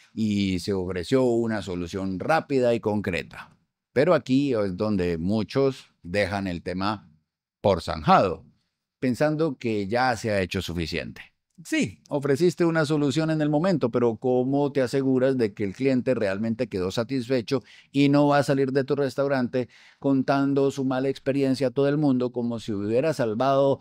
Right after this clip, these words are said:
de una tragedia grandísima o como si se hubiera logrado apenas salvar del hundimiento del Titanic? Ese es el momento en que vas a tener que sacar la estrategia bajo la manga que te prometí al principio.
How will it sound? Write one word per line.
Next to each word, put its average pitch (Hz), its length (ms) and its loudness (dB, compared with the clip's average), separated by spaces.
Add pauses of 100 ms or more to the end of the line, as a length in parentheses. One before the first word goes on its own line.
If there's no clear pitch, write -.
(240)
de 117 120 -2
una 139 180 0
tragedia 127 540 0
grandísima 123 800 -2
o 92 100 -10
como 95 240 -6
si 98 400 -4
se 101 100 -6
hubiera 165 340 0
logrado 143 420 0
apenas 190 480 -2
salvar 147 440 2
del 139 140 0
hundimiento 127 480 2
del 135 140 0
Titanic? 135 580 -4 (800)
Ese 127 180 -2
es 120 60 -2
el 127 120 0
momento 120 520 0
en 110 160 -2
que 107 240 -4
vas 123 240 0
a 120 40 -4
tener 110 300 -6
que 123 140 -4
sacar 120 320 -4
la 123 100 -2
estrategia 120 680 -2
bajo 139 380 0
la 131 120 2
manga 120 360 0 (420)
que 151 120 0
te 147 140 -6
prometí 127 560 -2 (160)
al 139 180 -2
principio. 139 540 -2